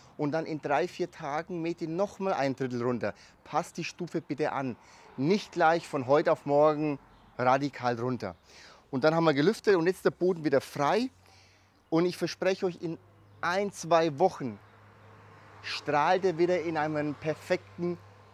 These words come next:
Grün. Aber ich habe ja gesagt, wir düngen ihn noch. Jetzt ist die Grasnarbe befreit, jetzt kann der Dünger schön dahin gehen. Aber ihr wisst ja, ich habe gesagt, oder ich sag's ja immer, wir düngen nicht am gleichen Tag. Wir haben ihn jetzt strapaziert,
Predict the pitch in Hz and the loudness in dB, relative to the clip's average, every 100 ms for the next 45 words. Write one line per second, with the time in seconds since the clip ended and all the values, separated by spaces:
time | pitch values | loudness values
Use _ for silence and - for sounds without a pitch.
0 | - 165 180 165 110 - _ - - _ | -8 -2 2 2 0 -8 _ -20 -20 _
1 | _ _ 165 220 247 381 370 156 175 175 | _ _ 2 2 2 -2 -4 -4 -2 0
2 | 156 160 180 - _ - 135 156 170 151 | 2 0 0 -10 _ -10 -4 -2 0 -2
3 | 95 95 120 160 - 147 143 156 185 - | -4 -8 -8 -8 -10 -8 -6 -6 -8 -8
4 | 147 131 123 - 143 165 160 - 147 135 | -10 -8 -10 -8 -4 -4 -4 -10 -8 -6
5 | 127 - 170 151 - - 214 220 170 131 | -6 -4 -4 -4 -6 -6 -2 0 0 -2
6 | 165 190 190 202 202 - - - - - | -4 -2 -2 -2 -4 -18 -20 -20 -20 -4
7 | 123 139 156 151 - - 131 127 160 - | 0 4 2 2 -10 -10 -4 0 0 0
8 | 190 196 - - - - 156 147 147 127 | 0 0 -2 -18 -20 -8 -2 -2 0 4
9 | 139 175 - - - - - - - - | 4 2 -6 -20 -20 -20 -20 -20 -16 -6
10 | 113 104 - 139 - 151 139 143 151 - | -4 -4 0 0 0 -4 -2 -4 -6 -12
11 | - 120 117 - 147 147 127 147 - - | -14 -8 -8 -4 -2 -2 -2 -4 -6 -8
12 | 139 131 123 120 120 101 95 - 120 143 | -6 -2 -2 -2 -10 -10 -10 -6 -2 0
13 | 185 170 151 - 139 - 117 - 190 220 | 0 -2 -4 -2 -2 0 -4 -2 2 2